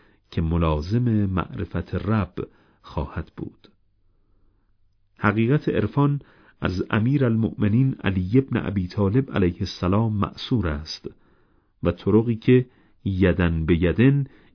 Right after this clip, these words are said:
این حقیقت را نشر دادند از یکصد متجاوز است، ولی اصول دسته های تصوف از بیست و پنج دسته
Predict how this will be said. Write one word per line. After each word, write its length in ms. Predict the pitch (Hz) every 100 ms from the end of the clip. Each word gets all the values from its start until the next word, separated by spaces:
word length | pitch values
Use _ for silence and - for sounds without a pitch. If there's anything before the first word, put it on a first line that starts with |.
| -
این 220 | 151 143
حقیقت 680 | - 104 104 95 113 -
را 80 | 104
نشر 480 | 95 92 80 - -
دادند 680 | 101 82 85 110 131 131 131 - _ _ -
از 260 | 90 80
یکصد 680 | 82 87 - - 123 135 139
متجاوز 800 | 104 92 95 85 82 78 107 85
است، 420 | - - - - - _ _ _ _ _ _ _ _ _ _
ولی 320 | 98 101 107 -
اصول 520 | 101 - 156 156 139
دسته 360 | 120 110 - 107
های 300 | 127 123 120
تصوف 720 | - 107 107 95 110 127 - _ _ _ -
از 280 | 104 87 87
بیست 280 | 92 - 92
و 40 |
پنج 480 | - 123 139 135 113
دسته 460 | 98 - - 113